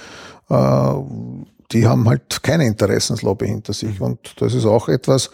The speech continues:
Speaker 1: äh, wo eigentlich wir auch in den, den letzten Jahren gesagt haben, okay, äh, wir müssen uns bewusst sein, dass wir eigentlich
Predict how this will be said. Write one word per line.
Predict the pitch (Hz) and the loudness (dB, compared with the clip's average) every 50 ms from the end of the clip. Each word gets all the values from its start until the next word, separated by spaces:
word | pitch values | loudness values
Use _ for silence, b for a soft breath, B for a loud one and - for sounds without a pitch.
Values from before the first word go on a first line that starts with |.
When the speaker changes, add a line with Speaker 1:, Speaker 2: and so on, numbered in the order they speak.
| B B B B B B B B B | B B B B B B B B B
Speaker 1:
äh, | - 143 | 0 2
wo | 147 127 120 127 131 139 - | 2 4 4 4 4 4 4
eigentlich | - 127 127 151 147 139 139 107 135 | 4 2 2 4 2 2 2 2 4
wir | 131 135 139 | 4 6 6
auch | 131 127 - | 4 4 4
in | 151 139 | 2 2
den, | 131 135 131 131 135 135 131 135 - - | 2 2 2 2 2 2 0 -2 -2 0
den | - 123 123 120 | 0 2 2 4
letzten | 113 110 120 - - - | 2 2 0 0 -2 0
Jahren | 131 - 90 107 127 | 2 2 2 2 2
gesagt | 135 135 - 127 123 123 - - 147 | 0 0 2 0 0 0 0 0 0
haben, | 143 135 131 | 0 2 0
okay, | 131 - - 156 156 | 0 0 2 2 4
äh, | 127 127 - 123 127 127 123 | 2 2 0 -2 -2 0 0
wir | 120 127 135 | 0 2 2
müssen | 139 131 - - 156 | 2 0 0 2 2
uns | 143 127 - | 0 2 2
bewusst | - 127 117 123 127 - - - | 0 0 2 0 -2 -2 0 0
sein, | 156 143 | 0 2
dass | 135 139 127 - | 2 0 2 2
wir | 120 120 123 | 4 4 4
eigentlich | 120 139 131 131 143 131 - - | 4 2 2 2 2 2 0 -4